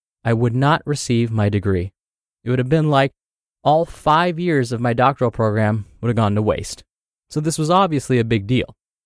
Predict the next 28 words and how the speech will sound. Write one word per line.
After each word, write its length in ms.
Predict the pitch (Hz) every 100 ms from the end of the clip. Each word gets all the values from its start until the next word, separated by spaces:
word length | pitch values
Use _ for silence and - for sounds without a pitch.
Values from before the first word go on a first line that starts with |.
| _ _ _
Well, 140 | 147 156
right 220 | 196 196
around 220 | 190 185
that 180 | 185 -
time, 420 | 180 113 92 131 - _ _ _ _
I 60 | 214
developed 480 | 214 151 107 123 -
an 100 | - -
odd 260 | 107 117
rash 340 | 147 247 254 -
around 240 | 143 101
my 120 | 101
neck. 320 | 104 110 - - _ _ _ _ _ _ _
When 140 | 151
my 100 | 156
doctor 340 | 160 240 226 175
examined 320 | 151 156 151
my 100 | 135
rash, 460 | 160 185 170 - _ _ _
he 100 | -
said 160 | 202 214
it 40 |
was 120 | 196 180
probably 420 | 196 202 170 175
stress-related. 720 | - 196 - 135 101 95 - _ _ _ _ _ _ _
Big 160 | 127 123
surprise, 560 | 151 - 143 - -
right? 300 | 107 113 175